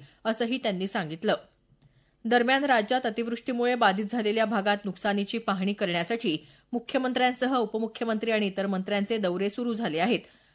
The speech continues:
मराठवाडा, सोलापूर, अहिल्यानगर इथं गेल्या काही दिवसांपासून सुरू असलेल्या मुसळधार पावसामुळे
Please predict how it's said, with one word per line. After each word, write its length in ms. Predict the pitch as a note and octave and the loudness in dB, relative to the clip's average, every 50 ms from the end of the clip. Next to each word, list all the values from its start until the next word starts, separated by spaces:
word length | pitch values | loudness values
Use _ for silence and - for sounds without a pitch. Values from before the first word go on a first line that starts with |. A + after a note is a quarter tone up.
| _ _ - | _ _ 2
मराठवाडा, 540 | A#3 A#3 A#3+ A#3+ A#3+ B3+ C4 A#3+ B3 B3 | 4 6 6 4 4 2 2 4 4 4
सोलापूर, 480 | B3+ - C4 A3+ G#3+ G3 G3 - A3+ A3+ | 2 2 0 2 2 2 0 0 0 0
अहिल्यानगर 540 | G3+ G3 G#3+ G#3+ G#3+ G#3 G#3 F#3+ F#3 G3 F#3+ | 0 0 0 0 0 0 0 0 0 0 -2
इथं 300 | F#3 F#3 - A3+ A#3 B3 B3 - - - _ - - | -2 0 2 2 2 2 2 -4 -18 -20 _ 0 4
गेल्या 160 | A3+ A#3 A#3+ | 4 4 4
काही 220 | A#3 A#3 B3 B3 | 4 2 0 0
दिवसांपासून 680 | A3 B3 B3 A#3+ - B3+ B3 B3 B3 A#3 - C4 C4 | 0 -2 -4 -2 -2 -2 -2 0 -2 -4 -2 -4 -8
सुरू 220 | C4 - B3 A3+ G#3+ | -8 -6 -4 -2 0
असलेल्या 360 | G3+ G3+ - A3+ A3 G#3+ A3 | -2 -2 -2 0 2 2 2
मुसळधार 500 | G#3 G3 F3+ - G#3+ G#3 G3 G3+ A#3+ A#3 | 2 0 -2 -2 -2 -2 -2 0 -2 0
पावसामुळे 600 | A3+ A3 F#3 E3 E3 - G3 A3 A#3 G#3+ D#3 C3+ | 2 2 2 2 2 0 0 2 4 4 2 2